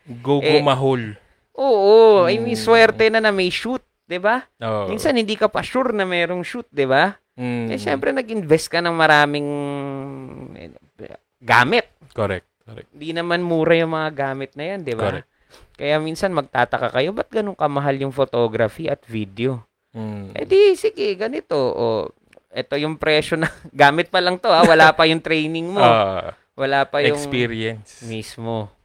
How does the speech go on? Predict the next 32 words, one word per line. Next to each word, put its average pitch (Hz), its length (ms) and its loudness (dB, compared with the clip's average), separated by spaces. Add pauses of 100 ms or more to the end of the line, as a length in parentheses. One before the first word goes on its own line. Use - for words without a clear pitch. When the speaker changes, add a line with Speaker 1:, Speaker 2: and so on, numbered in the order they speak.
Speaker 2:
di - 160 -20
ba? 117 320 -12 (360)
So, 110 120 -12
Speaker 1:
Mm. 92 80 -4
Speaker 2:
adulting 135 720 0
yan. 135 420 2
Adulting 160 600 -10
yan 135 120 -10
kasama 110 400 -10
yung 104 140 -12
sa 110 80 -18
pagiging, 101 720 -16
ah, - 260 -20
Speaker 1:
Correct. 92 300 -10 (420)
Speaker 2:
<laughs> - 400 -14
nirelate 139 560 -2
na 180 160 0
lang 170 240 4
natin. - 400 -20 (220)
<laughs> - 400 2 (640)
Nasimulan 247 600 4
ko 226 160 4
kasi 226 240 6
mag-rant. 160 420 4 (300)
Teka, 160 300 6
basahin 202 360 6
ko 202 140 4
muna 170 280 4
yung 165 120 2
comment 127 320 4
ni 120 140 -4
Ira. 101 400 -2